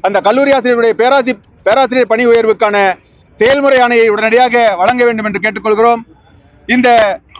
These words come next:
உயர் ப-, பதவி உயர்கின்ற போது,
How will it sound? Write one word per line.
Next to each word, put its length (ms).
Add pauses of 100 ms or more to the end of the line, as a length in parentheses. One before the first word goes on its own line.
(1800)
உயர் 260
ப-, 260
பதவி 280
உயர்கின்ற 320
போது, 280